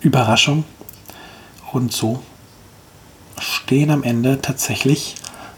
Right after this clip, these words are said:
nur drei von fünf Punkten, ach Quatsch, drei von zehn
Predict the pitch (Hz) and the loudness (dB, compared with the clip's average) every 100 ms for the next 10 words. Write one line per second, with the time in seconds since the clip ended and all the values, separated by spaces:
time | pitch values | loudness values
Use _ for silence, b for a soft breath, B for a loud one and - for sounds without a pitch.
0 | - 131 123 131 139 151 - - - B | -8 -2 2 4 2 0 -8 -20 -18 B
1 | B B - 139 117 151 160 143 151 - | B B -2 0 0 2 2 2 0 -6
2 | - - - - - - - - 135 139 | -20 -20 -20 -20 -20 -8 -6 -2 0 0
3 | 139 - B B B B - - 160 165 | -4 -12 B B B B -4 2 4 2
4 | - - - - - 131 151 127 123 - | -2 -12 -16 -10 -2 0 2 0 0 0
5 | 117 - 120 123 - 120 - 151 143 | 0 2 2 2 2 2 4 6 4